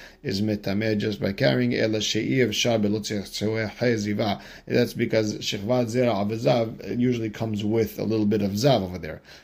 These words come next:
Halavachi, but if it didn't come with a little bit of Zav, Lo, maybe the carry would not be Metameh B'masa. You see that both Rabbi Eliezer and Rabbi Yoshua argue on the Tana of the Braita, who learned from a Kal Vachomer from saliva,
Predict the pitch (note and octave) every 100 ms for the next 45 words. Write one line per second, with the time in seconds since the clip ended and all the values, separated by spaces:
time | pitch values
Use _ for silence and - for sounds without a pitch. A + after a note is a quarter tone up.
0 | - - A2 A#2+ A#2+ A2+ C#3 D#3+ A#2 A2
1 | G2+ G2+ G#2 G2+ C#3+ F3+ - B2 A2+ G#2+
2 | G#2 G#2 A2 A2 G#2 G2+ G2 G2 F2+ E2+
3 | B2 A#2+ - - - - A#2+ F3 F3 -
4 | _ _ _ _ _ _ - A2+ B2 C#3
5 | A#2 A#2 A2+ A#2 - G2 F#2 G#2+ A2+ A2+
6 | A2+ C3 E3+ F3 C#3+ B2 B2 A2+ G#2+ G#2
7 | - A2 A2+ D3+ C3 A#2+ A2 G#2+ G2 G#2
8 | G#2 E3 D#3 B2+ - _ _ _ _ G#2+
9 | G#2+ - C#3+ A#2 G#2 A2+ D3 C3+ - G#2+
10 | G#2 A2+ C3 A#2 G#2 G2 A2 B2 A2+ G2+
11 | G2 G2 B2 G#2+ G#2 - A2 - G#2+ C3
12 | C#3+ C3+ A2 G2+ G2+ A2 A2+ G2+ F#2+ G2+
13 | G2+ - C3 A2 G2 G#2 A#2+ A2+ A#2 G#2+
14 | G#2 A2 G#2 G2+ A2 A2+ G#2+ - G#2 G2+
15 | - G#2+ G#2 C3+ E3 C#3+ G#2+ A#2+